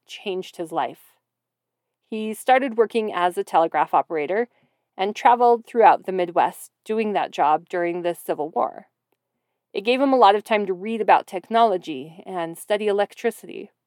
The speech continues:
Eventually, though, Thomas's deafness led to his end as a telegraph operator. As the technology developed and became more advanced, it required the operator to rely on the sounds of the Morse code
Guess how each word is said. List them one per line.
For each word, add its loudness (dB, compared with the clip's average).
Eventually, 2
though, 6
Thomas's -2
deafness 0
led 2
to -2
his -4
end -4
as -2
a -10
telegraph -4
operator. -6
As -6
the 2
technology 4
developed 4
and 0
became -4
more 0
advanced, -2
it 0
required 2
the 4
operator 2
to -12
rely 2
on -2
the -4
sounds 2
of -10
the -6
Morse -4
code -2